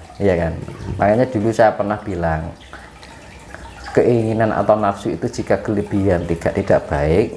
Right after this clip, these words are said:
kekurangan juga tidak baik, ya kan? Kalau kelebihan masuknya ke angkara murkaan. Terus kalau kekurangan, ya akhirnya kita tidak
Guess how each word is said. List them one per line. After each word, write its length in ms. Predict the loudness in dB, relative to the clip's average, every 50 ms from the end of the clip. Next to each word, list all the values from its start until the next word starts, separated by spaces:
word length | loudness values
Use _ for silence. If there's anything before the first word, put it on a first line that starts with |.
| -14 -16 -10
kekurangan 800 | -8 -8 -4 0 0 2 4 4 4 4 2 0 -2 -2 -2 -4 -8 -12
juga 320 | -12 -12 -8 -4 -4 -4
tidak 320 | -4 -4 -4 -4 -6 -4 -2
baik, 400 | 0 0 2 2 2 2 0 -2 -2
ya 160 | 0 2 2 2
kan? 240 | 2 0 -2 -4 -6 -10 -16 -20 -20 -20 -20 -20 -20 -20 -18 0
Kalau 320 | 2 4 4 4 4 4
kelebihan 640 | 4 4 2 2 2 2 4 4 6 6 4 4 2 0
masuknya 400 | -2 -2 -2 -2 -4 -2 -2 -4
ke 160 | -2 -2 -2 -2
angkara 400 | -2 -2 -2 0 2 2 2 0
murkaan. 800 | 0 -2 -4 -6 -4 -4 -4 -2 0 0 0 0 0 -2 -4 -6 -8 -10 -14 -16 -20 -20 -20 -20 -20 -20 -20 -20 -20 -20 -20 -20 -20 -20 -20 -20 -20 -20 -20 -20 -20 -18 -18 -18 -18 -18 -16 -16 -16 -16 -16 -18 -10 -2
Terus 680 | 2 4 4 4 4 2 -2 -4 -8 -10 -10 -12 -14 -14 -16 -16 -16 -16 -16 -16 -16 -16 -16 -4
kalau 300 | 0 2 4 4 2 2 0
kekurangan, 1040 | -2 -2 0 0 2 4 4 4 4 4 2 2 2 2 2 0 -4 -6 -10 -10 -6 0
ya 320 | 2 4 4 4 2 0 -2
akhirnya 320 | -4 -4 -2 0 0 -2
kita 240 | -2 -2 0 0 0 0
tidak 400 | 0 -4 -2 2 2 2 2 0